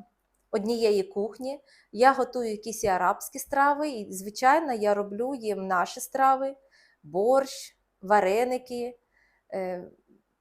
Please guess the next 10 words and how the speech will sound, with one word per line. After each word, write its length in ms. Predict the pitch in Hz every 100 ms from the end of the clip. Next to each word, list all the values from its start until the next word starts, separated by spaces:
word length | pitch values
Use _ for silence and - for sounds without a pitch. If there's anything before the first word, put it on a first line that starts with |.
| _
драники. 920 | 175 165 214 220 226 240 240 247 247 - -
Може, 320 | 214 226 233
вони 260 | 226 220
не 180 | 220 214
зовсім 440 | 208 285 - - 392
українські, 560 | 381 311 247 220 -
але 180 | 202 202
вони 240 | 214 202
наші, 640 | 185 180 160 185 269 320 -
звідти. 800 | 196 180 202 190 - 269 302